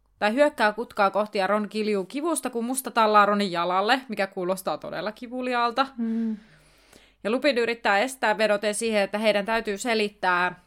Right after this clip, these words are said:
Speaker 1: Musta haluaa selittää vasta jälkikäteen, niin he ty-, yrit-, työntää samalla Lupinia pois. Lupin vetoaa, että Ronin täytyy tietää, koska on pitänyt rottaa lemmikkinään. Ja Harry ansaitsee totuuden.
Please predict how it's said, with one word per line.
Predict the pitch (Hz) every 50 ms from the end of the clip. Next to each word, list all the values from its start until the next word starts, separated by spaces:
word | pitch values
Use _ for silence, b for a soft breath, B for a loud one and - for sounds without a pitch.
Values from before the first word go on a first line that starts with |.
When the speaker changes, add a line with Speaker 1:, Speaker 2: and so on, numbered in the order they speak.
| _ _
Speaker 1:
Musta | - 190 196 202 202 - 220
haluaa | 196 175 185 196 190 190
selittää | - 202 185 190 190 - - 175 175 160
vasta | 185 - - -
jälkikäteen, | 190 220 277 320 320 269 254 226 226 220 220 208 202 196
niin | 196
he | 185 208
ty-, | 208 - 202 160
yrit-, | 196 208 202 - _ _ _
työntää | - 196 190 156 175 175
samalla | 180 202 185 170 165 165 165 170
Lupinia | 170 160 165 151 147 - 90 - - _
pois. | - 175 220 285 - - - _ _ _ _ _ _ _ _ _ _ _ _ _ _ _ _ _ _ _ _ _ _ _ _ _ _ _ _ _ - 180
Lupin | 190 226 226 254 262 240 220
vetoaa, | 233 233 233 247 220
että | 202 190 - 214
Ronin | 226 247 262 262 220
täytyy | 226 208 190 208 208
tietää, | 208 240 233 220 214 202 190
koska | - 185 190 - - 190
on | 175
pitänyt | 156 190 175 170 170 180 175 202
rottaa | 196 190 - - _ 156 151 151 147
lemmikkinään. | 151 147 143 143 143 151 - _ - - - 110 104 107 107 123 - _ _ B B B B B B B B B B B _
Ja | 226 247
Harry | 240 254 262 254 254 233 190 170
ansaitsee | 202 233 247 226 247 226 214 214 - 220 196
totuuden. | 190 - 196 190 190 - 180 160 147 143 143 143 143 170